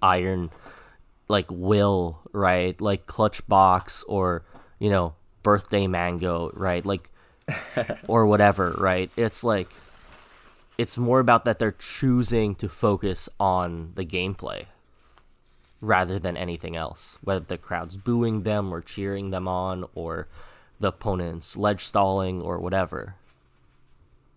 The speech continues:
Speaker 2: Yeah.
Speaker 1: And
Speaker 2: No, I love that.
Speaker 1: Yeah. And so it's, like, an active choice, which is, like, feels very much like, "Oh, then, like, that's within my realm of control."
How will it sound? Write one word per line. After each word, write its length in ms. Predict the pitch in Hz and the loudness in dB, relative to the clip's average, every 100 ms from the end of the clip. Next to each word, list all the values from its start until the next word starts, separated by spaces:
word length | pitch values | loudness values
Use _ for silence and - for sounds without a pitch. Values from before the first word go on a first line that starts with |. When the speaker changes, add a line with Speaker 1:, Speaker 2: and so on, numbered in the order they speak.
| - | -8
Speaker 2:
Yeah. 260 | 117 107 95 _ _ - - _ _ - - - _ - | -2 0 -2 _ _ -20 -20 _ _ -20 -20 -20 _ -4
Speaker 1:
And 160 | 117 | 0
Speaker 2:
No, 80 | 131 | 4
I 120 | 113 | 6
love 240 | 135 127 127 | 8 8 6
that. 220 | 98 90 | 0 -2
Speaker 1:
Yeah. 320 | 123 120 90 - - _ _ _ - | -2 0 -2 -8 -18 _ _ _ -4
And 140 | 131 | 0
so 80 | 131 | 4
it's, 100 | 151 | 4
like, 120 | 156 139 | 4 2
an 80 | - - | -2 0
active 500 | 135 151 - 131 98 | 0 0 0 0 -2
choice, 640 | - - 113 107 78 - | -12 -4 2 2 0 -6
which 200 | 95 98 | -6 -4
is, 120 | 110 98 | -2 2
like, 260 | 107 - - | 0 0 0
feels 320 | 147 147 127 | 6 6 6
very 260 | 113 113 | 6 6
much 240 | 120 120 - | 4 2 0
like, 160 | 95 - - - - - | -2 -4 -20 -20 -20 6
"Oh, 440 | 151 170 110 90 90 113 | 12 12 10 4 -6 -2
then, 200 | 120 117 | 0 2
like, 200 | 110 - | 0 -2
that's 420 | 107 98 113 113 113 | -4 4 4 4 0
within 280 | 107 107 | 2 2
my 140 | 101 95 | 4 2
realm 300 | 92 95 92 | 4 2 2
of 140 | 85 - | -4 -8
control." 560 | 73 - 95 78 - | -12 -4 -2 -2 -6